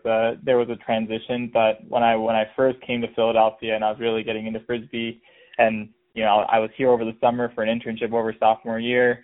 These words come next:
um, I got to try out for, for Southpaw. I didn't end up making it, um, but, uh, I, I, you know, I think that was good. I think that fueled the fire. But in trying out for that team, whenever you're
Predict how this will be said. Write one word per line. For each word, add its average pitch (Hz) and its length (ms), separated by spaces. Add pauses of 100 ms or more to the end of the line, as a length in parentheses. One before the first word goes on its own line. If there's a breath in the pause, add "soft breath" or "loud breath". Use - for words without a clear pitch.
(360)
um, 104 340
I 127 80
got 120 200
to 110 80
try 104 260
out 120 240
for, 151 340 (220)
for 135 220
Southpaw. 147 600
I 117 120
didn't 135 140
end 127 140
up 123 100
making 127 340
it, 127 180 (540)
um, 117 460 (140)
but, 117 280 (260)
uh, - 40
I, 110 440
I, 110 400
you 113 80
know, 104 80
I 104 120
think 107 120
that 98 60
was 101 100
good. 110 140
I 104 60
think 110 160
that 107 180
fueled 120 160
the 120 120
fire. 117 460 (300)
But 113 320 (500)
in 139 160
trying 143 240
out 139 180
for 143 80
that 120 220
team, 123 460
whenever 123 300
you're 117 420